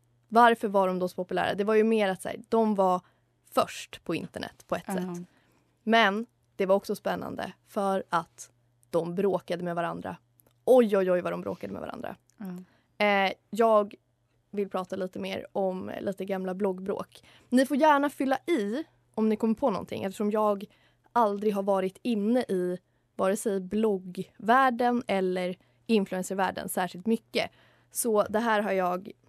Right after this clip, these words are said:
Speaker 1: det här är saker som man bara liksom känner
Speaker 2: Mm.
Speaker 1: igen. Jag kan också säga att det är några, eh, bloggare, bloggerskor som är väldigt, eh, överrepresenterade i de
Speaker 2: Mm.
Speaker 1: här, eh, nyheterna som jag har läst.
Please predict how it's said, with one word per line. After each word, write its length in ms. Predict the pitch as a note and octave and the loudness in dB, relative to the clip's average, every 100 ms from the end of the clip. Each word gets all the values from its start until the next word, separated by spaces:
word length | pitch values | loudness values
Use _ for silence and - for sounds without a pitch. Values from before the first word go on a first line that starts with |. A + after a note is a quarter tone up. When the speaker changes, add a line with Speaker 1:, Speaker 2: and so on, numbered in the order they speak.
| _ | _
Speaker 1:
det 60 | G#3+ | 0
här 120 | G#3+ | 2
är 40 | |
saker 300 | G#3 F#3 - | 2 -4 -8
som 180 | F#3+ F#3 | -10 -8
man 140 | F#3 F3+ | -8 -6
bara 300 | - F#2+ - _ | -6 -6 -8 _
liksom 320 | - - - | -12 -10 -12
känner 300 | - A#3+ G#3+ | -4 0 4
Speaker 2:
Mm. 100 | G#3+ | 4
Speaker 1:
igen. 200 | G#3+ - - _ _ _ _ _ | 2 -2 -16 _ _ _ _ _
Jag 120 | A#3+ | 0
kan 80 | B3+ | 2
också 160 | A#3+ A#3 | 2 2
säga 160 | G#3+ | 2
att 80 | G3+ | 2
det 100 | G3+ | 2
är 40 | |
några, 540 | G#3 A3 G3+ G3+ F#3 G3 | 2 4 4 4 2 0
eh, 480 | - F#3+ F#3 F3+ - | -2 -2 0 -2 -4
bloggare, 760 | G#3 G3 A3 G#3 F#3+ F#3 F3+ F3 - | -8 -6 -2 -2 0 -2 -2 -6 -10
bloggerskor 840 | G3+ G3 F#3+ F3+ - - A3 C#4+ - _ _ _ _ | -4 -4 -4 -8 -10 -6 -4 -4 -10 _ _ _ _
som 240 | - G3+ | -4 -2
är 240 | G3 F#3+ F#3+ | 0 0 0
väldigt, 580 | F#3+ F#3 F3+ - _ | 0 0 -2 -8 _
eh, 280 | F#3+ F3+ F3+ F3+ _ _ _ - _ | -4 -2 -4 -8 _ _ _ -20 _
överrepresenterade 960 | A3+ G3 G3 G#3+ G#3 C4 A3 - - - _ _ | 2 4 -2 -2 -4 0 0 -2 -6 -8 _ _
i 100 | G3+ G3 | -2 0
de 120 | F#3+ | 0
Speaker 2:
Mm. 80 | F#3 | -2
Speaker 1:
här, 340 | F3 - - - _ _ _ _ | -6 -8 -10 -14 _ _ _ _
eh, 160 | G3 F#3+ | -4 0
nyheterna 500 | A3+ G#3+ G#3 E3+ F#3+ | 2 2 -2 -6 -12
som 140 | - | -10
jag 80 | F#3+ | -8
har 40 | |
läst. 380 | - - - - | -8 -12 -12 -14